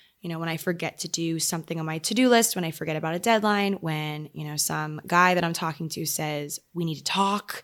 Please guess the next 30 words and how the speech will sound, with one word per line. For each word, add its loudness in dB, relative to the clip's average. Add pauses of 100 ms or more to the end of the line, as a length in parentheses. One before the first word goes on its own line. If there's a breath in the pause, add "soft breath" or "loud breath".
(100)
<laughs> -18
you 6
know, 10
when 0
your -4
friend 6
confronts 2
you 6
about 4
something, -2
like, -4 (280 loud breath)
just 6
something 4
happens 2
and 2
you're 0
like, -4 (140)
"Oh 2
my 2
gosh, 2 (100)
I -2
am -2
stressed. 0
I -10
feel 0
it -2
in -2
my -6
stomach," -8
like, -10